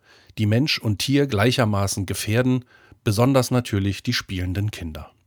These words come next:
„Aus dem Weg!“, herrschte ein Radfahrer. „Weg da!“ Die Leute auf dem Fußweg stoben auseinander, um der Kleingruppe Radfahrer eiligst Platz zu machen.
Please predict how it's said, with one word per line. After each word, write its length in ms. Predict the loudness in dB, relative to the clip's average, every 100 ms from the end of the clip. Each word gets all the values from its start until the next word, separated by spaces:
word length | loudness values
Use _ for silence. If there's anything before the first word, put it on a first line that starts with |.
| _ _ _ _ _ _ _ _ 0
„Aus 180 | 0 2
dem 200 | 2 2
Weg!“, 360 | 2 2 -2 _ _ _
herrschte 400 | -4 -2 0 0
ein 160 | 0 0
Radfahrer. 680 | -2 -2 -2 -2 -4 -8 _ _
„Weg 260 | -2 -2 -2
da!“ 300 | -2 -4 -8 _ -20 -20 -20 _ _ _ _ _ _ _ _ _ -10
Die 100 | -4
Leute 280 | -2 0 -2
auf 100 | -2
dem 160 | -4
Fußweg 500 | -4 -2 -2 0 0
stoben 380 | 0 -2 -4 -2
auseinander, 680 | -2 0 0 0 0 -2 -6 -10 -20 -6
um 140 | 0 0
der 100 | 0
Kleingruppe 580 | 0 0 2 0 0
Radfahrer 560 | -2 -6 -4 -4 -4 -6
eiligst 460 | -8 -8 -8 -8 -8
Platz 280 | -8 -8
zu 140 | -8 -8
machen. 340 | -8 -12 -18